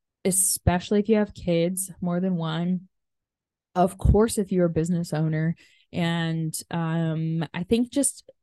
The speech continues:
in general, if you're an adult, this is going to happen. I think any person, you don't even have to be an adult. You could be a kid. Shit's gonna happen. Something's gonna come up. You're gonna get sick. You're not gonna feel good.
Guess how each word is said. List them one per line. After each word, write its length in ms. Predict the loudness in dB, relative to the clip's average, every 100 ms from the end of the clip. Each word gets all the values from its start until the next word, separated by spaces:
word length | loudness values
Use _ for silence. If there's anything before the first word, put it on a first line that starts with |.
| 2
in 220 | 4 6
general, 480 | 4 4 4 2 2
if 100 | 2
you're 120 | 0
an 80 | 2
adult, 400 | 0 0 0 0
this 240 | -4 -2 -4
is 140 | -4
going 460 | -4 -6 -2 -4 -2
to 160 | -2
happen. 540 | -2 -4 -4 -6 -6 -8 -14 -20 -6
I 140 | -4
think 380 | -2 -2 -2 -4 -10 _ _ _ _ _ _
any 340 | -4 0 2 2
person, 880 | 2 0 -2 -4 -4 -4 -6 -8 -12 _ _ _ -4
you 160 | 0
don't 100 | 0
even 120 | -2
have 120 | -6 -4
to 60 |
be 100 | -2
an 80 | -2
adult. 280 | -2 -2 -2
You 100 | -4
could 100 | -2
be 60 |
a 40 | -2
kid. 280 | -2 -2 -4 -14 _
Shit's 260 | -10 -8 -6
gonna 160 | -6
happen. 340 | -6 -6 -6 -6 -16 _ _
Something's 520 | -4 -2 -2 -4 -4
gonna 160 | -6 -8
come 240 | -4 -4
up. 140 | -4 -6
You're 140 | -8
gonna 140 | -6 -6
get 200 | -6 -6
sick. 320 | -2 -2 -2 -8 _ _ _ -8
You're 100 | -6
not 180 | -4
gonna 160 | -6 -8
feel 300 | -2 2 4
good. 400 | 6 4 4 0